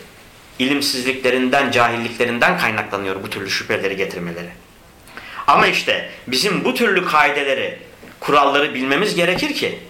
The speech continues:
ve bu kaide ve kuralları ispatlamamız gerekir ki getirilen bu şüpheleri ne yapabilelim? İlmi bir şekilde def edebilelim. Diyelim ki bunlara, tamam, sizin söylediğiniz gibi bu Mekkeli müşrikler hakkında indi.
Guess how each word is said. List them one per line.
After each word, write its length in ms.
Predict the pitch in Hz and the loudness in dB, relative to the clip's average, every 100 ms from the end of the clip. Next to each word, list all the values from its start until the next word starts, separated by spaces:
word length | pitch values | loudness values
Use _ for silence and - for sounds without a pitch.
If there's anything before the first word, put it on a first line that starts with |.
| - - - | -20 -20 0
ve 120 | 127 127 | 2 4
bu 80 | |
kaide 360 | - 165 165 170 | 4 4 4 2
ve 120 | 147 | 0
kuralları 380 | - 147 147 165 | 2 2 2 -2
ispatlamamız 680 | - - 143 147 151 202 160 | 0 2 2 2 0 -2 0
gerekir 400 | 160 - 277 - | 0 -2 -4 -2
ki 240 | 233 247 - - - | -2 -4 -10 -14 -2
getirilen 600 | 135 147 156 165 202 185 | 0 2 2 2 2 0
bu 60 | - | -2
şüpheleri 440 | 185 160 143 151 | 0 2 2 4
ne 40 | 170 | 4
yapabilelim? 540 | 220 147 120 151 277 - - - - - - 147 | 4 2 0 -2 -4 -8 -16 -20 -20 -20 -8 -2
İlmi 340 | 147 165 185 | 0 2 2
bir 100 | 147 | 0
şekilde 480 | 135 110 143 196 143 | -2 -4 -2 0 2
def 180 | 160 139 | 2 0
edebilelim. 480 | 101 90 90 87 - - - - - - 113 | -2 -2 -4 -6 -10 -20 -20 -20 -20 -20 -2
Diyelim 280 | 139 180 269 | 2 4 2
ki 140 | - | 0
bunlara, 360 | 147 110 92 87 - - - | 0 -2 -2 -6 -12 -18 0
tamam, 400 | 151 160 123 - - | 4 4 4 0 -8
sizin 260 | - 135 196 | -4 0 0
söylediğiniz 520 | - 170 170 202 165 | 4 2 2 0 0
gibi 240 | 127 120 135 | 0 2 4
bu 340 | 185 - - - - | 4 4 -2 -10 0
Mekkeli 400 | 143 185 175 185 | 2 4 2 2
müşrikler 380 | 175 - 202 202 | 0 0 2 4
hakkında 420 | 151 - 170 269 | 4 2 2 2
indi. 420 | 247 185 101 - | 2 2 -2 -4